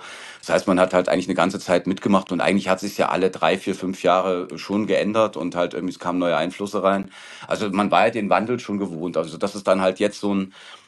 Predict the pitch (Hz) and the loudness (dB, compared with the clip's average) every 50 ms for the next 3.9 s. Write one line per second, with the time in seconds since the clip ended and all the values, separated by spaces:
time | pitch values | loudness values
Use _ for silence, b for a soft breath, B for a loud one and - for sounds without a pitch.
0 | B B B - - 98 98 - - 110 113 120 120 143 131 127 123 - 120 123 | B B B -6 -2 0 0 2 4 4 4 4 6 6 4 4 4 2 0 2
1 | 120 120 110 113 113 110 - - - - 101 98 95 90 - 95 - 113 107 - | 2 4 4 2 2 0 -2 -8 -6 0 2 2 2 2 -2 -2 -2 -2 -2 -2
2 | - - - 104 104 104 101 95 95 95 - 92 101 117 131 113 98 117 110 - | -8 -8 -2 2 4 4 4 2 0 0 2 2 2 2 2 0 -2 -2 -2 -2
3 | 123 101 - - - - 98 98 92 - - - _ _ _ - 73 | -4 -8 -10 -14 -12 -8 -4 -4 -4 -4 -6 -12 _ _ _ -18 -16